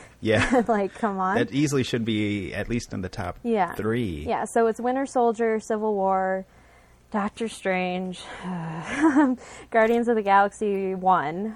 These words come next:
Speaker 1: um, Avengers one, and Iron Man one. Like, Iron Man one is the highest with ninety-four percent.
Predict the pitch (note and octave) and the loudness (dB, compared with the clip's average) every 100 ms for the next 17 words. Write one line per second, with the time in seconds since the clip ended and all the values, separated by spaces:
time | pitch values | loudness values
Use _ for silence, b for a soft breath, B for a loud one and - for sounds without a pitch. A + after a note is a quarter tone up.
0 | - G#3 G3+ F#3+ F#3 F#3+ - G3 G3+ G3+ | -6 -2 0 2 0 -6 -8 -4 -2 -2
1 | G3 F#3+ F#3+ F#3+ F#3 F3+ F3+ F3+ F3+ E3+ | -4 -4 -2 -2 -2 -4 -8 -6 -6 -6
2 | E3+ D#3+ D#3 C#3+ F2 - G3+ b b b | -8 -8 -8 -8 -10 -12 -20 b b b
3 | b b b - G3 - G3+ G3+ G3 F#3+ | b b b -6 -6 -4 -4 -4 -2 -2
4 | F#3 F3+ F3 F3+ E3+ E3+ E3 - F3+ F3 | -4 -4 -2 0 0 -2 -6 -10 -4 -4
5 | F3 F#3+ F3+ G3 G#3+ E3+ - - E2+ - | -6 -12 -6 -4 -2 -4 -8 -10 -10 0
6 | - - | 2 2